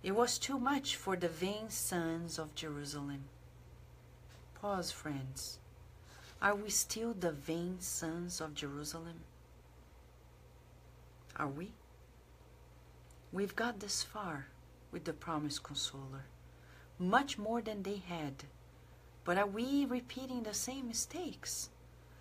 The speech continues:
hoping that Jesus is gonna come and restore the order and oppress the oppressor? No, it's not gonna happen.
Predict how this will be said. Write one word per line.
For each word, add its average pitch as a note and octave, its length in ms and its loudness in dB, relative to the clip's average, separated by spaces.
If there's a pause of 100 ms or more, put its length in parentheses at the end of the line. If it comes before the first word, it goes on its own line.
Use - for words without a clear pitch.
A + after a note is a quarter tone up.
(360)
hoping A3+ 840 4 (640)
that G3+ 560 8 (560)
Jesus B3+ 1000 2 (360)
is F#3 200 4
gonna G#3 240 4
come A#3+ 680 2
and A3 320 2
restore A3+ 600 6
the A3+ 180 2
order B3 680 2
and G#3 460 2
oppress A#3 640 4
the A3 220 0
oppressor? G#3+ 720 2 (2250)
No, E3+ 280 -4 (920)
it's D#3 240 -6
not C#3 140 -4
gonna C3 160 -8
happen. - 460 -12